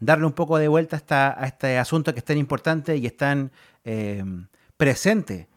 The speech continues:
la violencia en la música, sobre todo en la música urbana. Tenemos muchas cosas por decir, ¿sí o no, hermano?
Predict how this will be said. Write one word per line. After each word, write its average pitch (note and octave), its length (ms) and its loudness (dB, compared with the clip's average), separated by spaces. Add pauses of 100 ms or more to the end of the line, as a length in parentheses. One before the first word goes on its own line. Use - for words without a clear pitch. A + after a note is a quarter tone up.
(140)
la A#2+ 140 -2
violencia B2 560 0
en A2 100 -6
la A2 80 -2
música, C3 380 -4
sobre A2+ 140 -2
todo F3+ 100 0
en F#3+ 80 0
la E3+ 80 4
música D#3 260 -2
urbana. G#2+ 420 -4
Tenemos D3 280 0
muchas D#3+ 240 -4
cosas D#3 220 -6
por A#2 180 -4
decir, A2 360 -8
¿sí - 200 -4
o - 20 2
no, C3 80 0
hermano? C3 340 -4